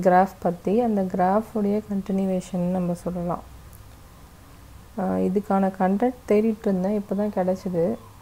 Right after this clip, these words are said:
அதனால இப்போ தான் வந்து போடுறேன். So, linear சர்ச்சிங்க்கு முன்னாடி அந்த topic தெரிஞ்சிருந்தா இன்னும் நல்லாயிருக்கும். But linear சர்ச்சிங்க்கும் அதுக்கும் எந்த சம்மந்தமும் இல்ல. Minimum cost spanning ட்ரீனா என்னன்னு பார்க்கலாம்.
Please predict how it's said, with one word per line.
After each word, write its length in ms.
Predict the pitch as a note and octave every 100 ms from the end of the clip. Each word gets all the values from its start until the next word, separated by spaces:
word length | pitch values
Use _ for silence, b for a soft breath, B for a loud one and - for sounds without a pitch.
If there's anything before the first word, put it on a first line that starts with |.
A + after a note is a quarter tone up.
| - - - - -
அதனால 440 | G3+ F#3+ F#3+ G3+ G3+
இப்போ 220 | G3 F#3+
தான் 180 | G3+ F#3+
வந்து 200 | F3+ F#3
போடுறேன். 520 | F3+ F3+ E3+ E3+ G#3+ - - - - - - - - - - - - - - - - -
So, 240 | - G3
linear 440 | G3 A3+ B3+ C4+
சர்ச்சிங்க்கு 580 | B3 A3 G#3 A3 G#3 A3
முன்னாடி 400 | G#3+ G#3 G#3+ G#3+
அந்த 140 | A3 G#3+
topic 360 | G#3 F#3+ G3
தெரிஞ்சிருந்தா 420 | G3 F#3 F#3+ F#3 G#3
இன்னும் 200 | F#3+ F#3
நல்லாயிருக்கும். 540 | F3 E3+ E3 - G3
But 220 | G3+ G#3
linear 340 | G#3 A3 A3+ A3+
சர்ச்சிங்க்கும் 460 | G3+ - G3+ A3
அதுக்கும் 280 | G3+ F#3 G3
எந்த 180 | F#3 F#3
சம்மந்தமும் 540 | F#3+ F#3 F3+ F3+ F3+
இல்ல. 160 | D#3+ D#3 - - - - - - - - - - - - -
Minimum 420 | G#3 A3 A#3+ B3
cost 400 | A#3+ G3+ G3+ - G#3+
spanning 480 | - F#3+ F3+ F#3
ட்ரீனா 300 | F#3 F3 F3 G3
என்னன்னு 340 | F#3 E3+ F3 F3
பார்க்கலாம். 420 | E3+ E3 F3 -